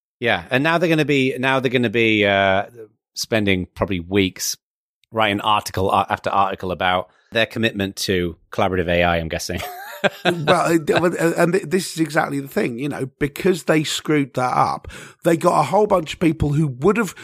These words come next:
Speaker 2: probably been indifferent or would have gone, "Oh, well, I'm not sure I like that from Mozilla, but whatever, you know, they're trying an experiment, no worries,"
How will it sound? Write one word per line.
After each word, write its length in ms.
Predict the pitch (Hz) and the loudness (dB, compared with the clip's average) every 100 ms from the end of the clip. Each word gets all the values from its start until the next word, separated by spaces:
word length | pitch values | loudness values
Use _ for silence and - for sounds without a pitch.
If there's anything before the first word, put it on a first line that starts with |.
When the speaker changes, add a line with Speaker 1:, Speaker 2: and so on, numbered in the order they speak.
| - - - | -20 -20 -2
Speaker 2:
probably 300 | 208 196 196 | 0 2 2
been 180 | 196 | 2
indifferent 680 | 190 180 139 190 - 269 254 - | 2 0 2 2 2 2 2 2
or 160 | 151 | 4
would 140 | 143 147 | 4 2
have 60 | |
gone, 420 | 147 147 151 143 - _ _ 262 | 2 2 0 -6 -10 _ _ -2
"Oh, 300 | 285 339 302 | 0 0 2
well, 200 | - 139 | 4 4
I'm 360 | - - 92 | 4 2 2
not 140 | 98 - | 0 0
sure 280 | - 196 | 0 4
I 60 | 185 | 4
like 240 | - 98 | 6 4
that 140 | 135 131 | 2 -6
from 180 | - 143 | -6 -6
Mozilla, 360 | 131 143 165 | -2 0 0
but 180 | 147 156 | 2 0
whatever, 380 | 151 160 131 160 | 2 0 0 -2
you 160 | 170 165 | -2 -2
know, 160 | 131 | -2
they're 140 | 160 151 | -2 -2
trying 300 | 147 143 143 | -2 -2 -2
an 40 | |
experiment, 460 | 147 - 139 131 127 | -6 -2 0 0 -4
no 180 | 127 | -6
worries," 520 | 131 156 127 80 135 | 0 0 0 -4 -10